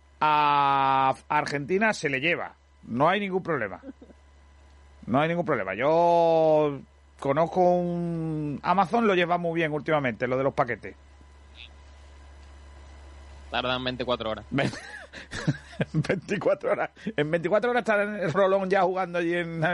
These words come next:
Speaker 1: bueno, jugando lo que sea que haga ese muchacho. Eh, por favor, que sea una, que sea un traspaso, ¿eh?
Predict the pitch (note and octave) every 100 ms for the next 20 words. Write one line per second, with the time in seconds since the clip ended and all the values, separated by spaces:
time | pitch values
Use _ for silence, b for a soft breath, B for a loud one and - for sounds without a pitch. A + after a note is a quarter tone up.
0 | E3 D3+ D3+ C3+ E3 G3+ G3+ C#3+ C#3 D#3+
1 | - B B E3 D3+ D3 D3+ C#3+ A#2 G2+
2 | G2 B B B B B D#3 D3 D3 C#3+
3 | C#3 - C3+ C#3 D3+ E3+ F#3 C3+ F3 F#3
4 | E3 E3+ F3 E3+ E3 D#3 D3 C#3+ C#3+ F3+
5 | F3 D#3+ - G2+ G2+ A2+ E3